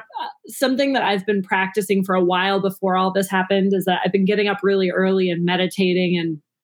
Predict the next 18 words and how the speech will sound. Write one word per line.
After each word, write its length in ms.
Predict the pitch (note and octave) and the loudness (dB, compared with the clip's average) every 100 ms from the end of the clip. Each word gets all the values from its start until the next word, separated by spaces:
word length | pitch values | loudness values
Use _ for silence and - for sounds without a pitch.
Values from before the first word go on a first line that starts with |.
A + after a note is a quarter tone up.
| - _ _ - F3+ | -20 _ _ -12 -6
doing 300 | A3+ G3+ F#3+ | 0 2 2
some 140 | F#3+ F3+ | 2 0
writing. 600 | F3 F3 F3+ F3+ F3+ F3 - | 2 0 0 0 -2 -4 -4
And, 460 | E3+ D#3+ E3 D#3+ F3 _ - | -4 -2 -2 -4 -8 _ -4
um, 540 | F3+ E3 D#3 - E3+ - _ _ _ _ | -2 0 -2 -6 -10 -14 _ _ _ _
like, 180 | G3 G3 | -2 0
I 120 | F#3+ A3 | 2 0
had 300 | G#3+ G#3+ F3+ | 2 2 2
just 320 | F#3+ F#3+ - | 0 -2 -2
set 260 | G#3 F#3+ | -2 -2
myself 420 | - F#3+ F#3 F3+ - | -2 -2 0 -2 -2
up 220 | - F#3 - | -2 -2 -2
with 200 | F3+ F#3 | -2 -2
a 80 | - | -2
good 260 | F3+ F3 E3 | 0 0 0
morning 340 | E3 E3+ E3 | 0 0 -2
practice 520 | - F3 D#3+ E3+ E3 | -2 -4 -2 -4 -2
anyway. 520 | E3 F3 F#3+ G3 G3+ | 0 2 2 0 -2